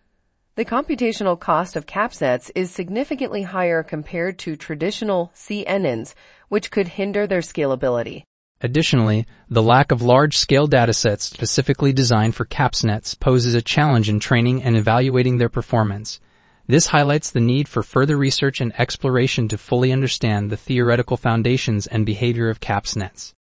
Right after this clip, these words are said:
Speaker 1: Despite these limitations, researchers are optimistic about the future of capsnets. As improvements are made to the architecture and these challenges are overcome, capsnets hold tremendous potential for advancing machine learning and reshaping various industries.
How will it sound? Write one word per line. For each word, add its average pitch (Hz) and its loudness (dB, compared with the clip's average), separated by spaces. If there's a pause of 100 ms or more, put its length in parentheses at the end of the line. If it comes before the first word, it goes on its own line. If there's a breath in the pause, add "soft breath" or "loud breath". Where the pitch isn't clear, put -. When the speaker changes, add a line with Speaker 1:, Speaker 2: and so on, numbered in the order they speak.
(100)
Speaker 1:
Despite 302 -4
these 254 -2
limitations, 170 -2
researchers 233 -2
are 170 -2
optimistic 196 -2
about 143 -2
the 143 -4
future 147 -6
of 127 -6
capsnets. - -6 (400)
As 202 0
improvements 247 -4
are 220 -2
made 185 -2
to - -10
the 175 -6
architecture 156 -4
and 156 -4
these 170 -8
challenges 196 -6
are 156 -4
overcome, 139 -4 (380)
capsnets 254 -2
hold 185 0
tremendous 202 -2
potential 170 -2
for 156 -4
advancing 175 -2
machine 170 -4
learning 143 0
and 139 -6
reshaping 143 -6
various 143 -4
industries. 139 -8